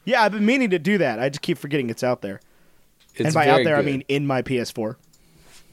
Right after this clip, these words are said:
Speaker 2: Actively. Yep, I got, I, I got in Spider-Man P S four. I'm not exactly sure what's happened. Um, I got laid off from a job I was working. I got an email from Best Buy that said they increased the credit on my Best Buy credit card.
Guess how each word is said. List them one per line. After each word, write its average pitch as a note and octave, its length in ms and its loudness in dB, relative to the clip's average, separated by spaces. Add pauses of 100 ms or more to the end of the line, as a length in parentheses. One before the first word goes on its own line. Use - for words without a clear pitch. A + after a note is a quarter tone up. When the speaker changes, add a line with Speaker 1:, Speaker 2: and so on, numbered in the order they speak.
Speaker 2:
Actively. A2 680 -4 (1040)
Yep, F3+ 320 2
I F3+ 320 0
got, A3+ 180 0
I, G#3+ 100 2
I - 20 2
got G#3+ 360 2
in F#3+ 120 2
Spider-Man F3+ 400 2
P E3+ 120 2
S E3+ 120 2
four. F3 280 2
I'm D#3 80 -2
not D3+ 160 2
exactly B2 480 2
sure B2+ 220 0
what's B2 160 0
happened. B2 460 0 (100)
Um, G2+ 260 0
I G#2+ 80 -4
got A2+ 160 0
laid A#2 200 0
off A#2 200 0
from G#2 120 -8
a G2 40 -4
job A2 320 0
I G#2 60 2
was G2+ 160 0
working. G#2+ 560 -2
I G#2 80 -2
got G#2+ 140 0
an A2 80 -2
email A2 200 0
from G#2 200 -4
Best A2+ 240 0
Buy A2 140 4
that G#2 100 -2
said A2 180 -4
they G#2+ 100 0
increased G#2 360 -4
the G#2 40 -6
credit G#2 320 -2
on G2+ 120 -2
my F#2+ 100 -2
Best G2+ 240 -2
Buy F2+ 120 -2
credit A2+ 300 -2
card. G#2+ 380 0